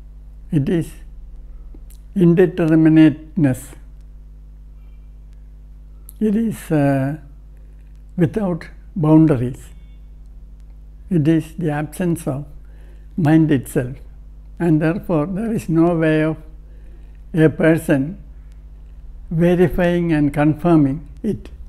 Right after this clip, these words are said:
So when you really don't care whether you are enlightened or not,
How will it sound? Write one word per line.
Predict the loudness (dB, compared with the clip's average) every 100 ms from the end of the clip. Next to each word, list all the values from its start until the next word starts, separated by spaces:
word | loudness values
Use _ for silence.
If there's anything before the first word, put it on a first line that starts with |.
| -18 -18 -20 -18 -12
So | -4 2
when | 4 4
you | 0 0
really | 2 2 4 2
don't | 2 0 -2
care | -2 0 0 -2 -8 -20 -20 -20 -20 -20 -18 -4
whether | 0 2 2
you | 2
are | 2 0 -4 -10 -18 -18 -18 -18 -18 -18 -10
enlightened | -2 2 2 2 2 2 2
or | 2 0
not, | -2 -2 -4